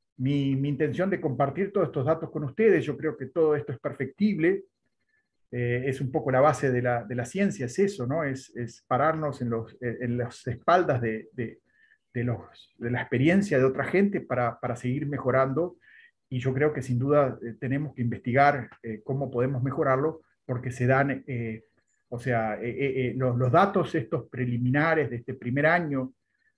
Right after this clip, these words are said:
de condiciones de hallazgos a nivel comercial nos estarían indicando de que tenemos allí un, un problema,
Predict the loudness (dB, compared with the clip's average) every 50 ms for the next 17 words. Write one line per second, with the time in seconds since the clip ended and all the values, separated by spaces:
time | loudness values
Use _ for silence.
0 | _ _ -8 -6 -4 -2 -2 -2 -4 -4 -4 -2 -2 -2 -2 -2 -2 -2 -2 -4
1 | -6 _ _ _ -10 -10 -6 0 0 0 2 2 0 -2 -2 -4 -4 -2 -2 -2
2 | -2 0 0 0 0 0 0 2 2 4 2 2 -2 -8 _ _ _ _ _ _
3 | _ _ -4 -4 -4 -2 -2 -4 -2 0 2 2 2 2 2 2 0 -2 -2 0
4 | 0 0 0 0 0 -2 -4 -6 -10 _ _ _ _ _ -8 -8 -8 -6 -6 -6
5 | -2 0 2 2 2 2 2 0 0 0 0 0 0 2 2 0 0 -2 -4 -4
6 | -2 -2 2 4 4 6 6 6 6 6 4 2 2 0 -8